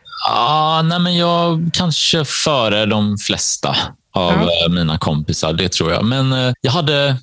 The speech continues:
Speaker 1: alltså redan då så hade jag haft en, eh, <laughs> så här längtan efter att bli pappa ganska länge egentligen. Så att jag känner att även om, hade jag blivit det när jag var, liksom, tjugotvå, så hade det varit kanon, eh, det med. Eh,
Speaker 2: Vad
Speaker 1: så
Speaker 2: fint.
Speaker 1: att, eh, ja, men det är något som jag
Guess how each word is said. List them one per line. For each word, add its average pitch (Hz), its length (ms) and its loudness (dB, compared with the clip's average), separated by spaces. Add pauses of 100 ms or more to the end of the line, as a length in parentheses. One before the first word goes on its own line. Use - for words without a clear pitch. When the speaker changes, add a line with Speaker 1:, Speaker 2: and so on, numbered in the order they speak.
(140)
Speaker 1:
alltså 147 180 0
redan 156 200 0
då 156 200 0
så 151 100 -2
hade 127 140 0
jag 120 80 0
haft 110 280 -2
en, 90 340 0
eh, 85 220 -2 (160)
<laughs> 123 220 -2
så 117 120 -2
här 98 60 0
längtan 98 480 0
efter 95 220 -2
att 90 60 0
bli 92 300 -2
pappa 90 340 -4
ganska 82 640 -2
länge 113 420 0 (100)
egentligen. 85 380 -2
Så - 100 0
att 87 100 -4
jag - 100 -4 (260)
känner 107 140 0
att 101 140 -2
även 98 240 0
om, 113 220 0
hade 127 180 -2
jag 117 80 2
blivit 135 220 0
det 135 80 -2
när 120 100 -2
jag 113 80 0
var, 107 240 0 (140)
liksom, 92 360 -4
tjugotvå, - 480 -2 (120)
så - 140 -2
hade 110 140 0
det 98 300 2 (100)
varit 95 560 -2
kanon, 104 420 0
eh, 95 140 0
det 90 220 0
med. 117 260 0 (360)
Eh, 87 240 0
Speaker 2:
Vad - 100 -2
Speaker 1:
så 107 120 0
Speaker 2:
fint. 254 180 -4
Speaker 1:
att, 104 80 0
eh, 95 460 0 (380)
ja, 139 260 0
men 143 100 -2
det 151 60 0
är 127 580 0
något 123 180 -2
som 104 160 0
jag 92 360 0